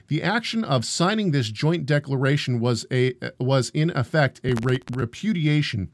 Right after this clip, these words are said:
of these Reformation principles, sola scriptura, sola fide, sola gratia, solus Christus, and sola Dei, Deo Gloria. Uh, the joint declaration declares that the,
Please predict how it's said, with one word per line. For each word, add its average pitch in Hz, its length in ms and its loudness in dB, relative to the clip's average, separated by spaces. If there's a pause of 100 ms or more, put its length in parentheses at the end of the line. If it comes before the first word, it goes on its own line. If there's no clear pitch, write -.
of 123 160 -2
these 120 220 -2
Reformation 127 640 0
principles, 110 560 -4 (280)
sola 117 280 2
scriptura, 156 680 -2 (600)
sola 131 320 2
fide, 147 560 2 (320)
sola 123 280 0
gratia, 160 600 2 (360)
solus 160 420 2
Christus, - 640 -2 (260)
and 156 180 2
sola 151 480 4 (200)
Dei, 127 460 2 (440)
Deo 135 380 4
Gloria. 113 600 0 (560)
Uh, 107 220 2
the 120 180 2
joint 160 360 2
declaration 151 580 0
declares 123 560 2
that 117 220 -4
the, 131 200 4